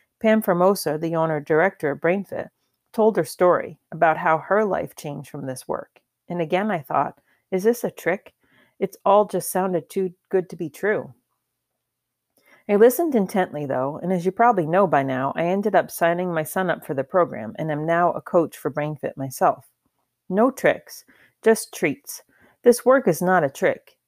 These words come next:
It's a real thing. It makes changes to the lives of kids and families. We make changes,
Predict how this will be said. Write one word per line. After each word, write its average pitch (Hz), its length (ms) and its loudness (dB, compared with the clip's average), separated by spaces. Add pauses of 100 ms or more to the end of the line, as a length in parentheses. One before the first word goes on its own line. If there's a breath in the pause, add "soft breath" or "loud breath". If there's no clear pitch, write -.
It's 214 160 -4
a 190 60 -2
real 190 300 2
thing. - 400 -8 (260 soft breath)
It 196 100 0
makes 214 260 2
changes 220 440 2
to 196 100 -4
the 185 140 4
lives 170 420 4
of - 140 -8
kids 175 280 -2
and 170 140 -4
families. - 540 -10 (260)
We 214 300 -2
make 147 260 -6
changes, - 560 -12